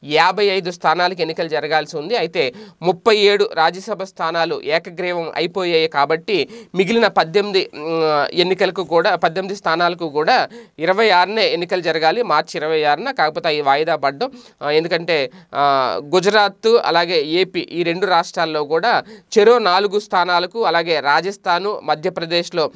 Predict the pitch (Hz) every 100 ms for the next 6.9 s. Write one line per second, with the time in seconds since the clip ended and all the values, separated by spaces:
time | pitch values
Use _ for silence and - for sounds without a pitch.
0 | - - 143 151 147 226 190 202 175 185
1 | 185 - 180 170 165 165 190 160 151 156
2 | - 170 156 160 220 151 143 147 139 139
3 | 147 151 139 175 175 147 147 - 123 123
4 | 120 156 180 147 226 233 _ 151 180 196
5 | 208 208 190 156 - 180 202 - 180 175
6 | 170 214 247 151 156 185 - 208